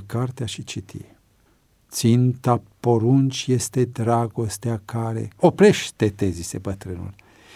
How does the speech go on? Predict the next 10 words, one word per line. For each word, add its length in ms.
„Vrei 260
să 140
auzi 220
cum 180
sună 260
textul 440
în 100
limba 300
greacă?” 760
Bătrânul 600